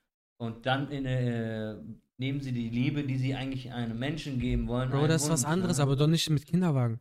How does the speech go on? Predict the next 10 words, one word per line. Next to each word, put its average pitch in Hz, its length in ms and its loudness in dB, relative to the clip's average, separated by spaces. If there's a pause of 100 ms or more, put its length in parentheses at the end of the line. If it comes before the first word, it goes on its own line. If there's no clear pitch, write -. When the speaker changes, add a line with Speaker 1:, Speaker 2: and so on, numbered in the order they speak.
(280)
Speaker 1:
Ja, 139 380 0
aber 131 300 2
Speaker 2:
Bro, 165 100 8
Speaker 1:
da 190 40 8
Speaker 2:
das 196 160 8
ist - 60 4
doch 208 60 8
schon 196 220 6
gestört, 196 440 6
Alter. 139 360 4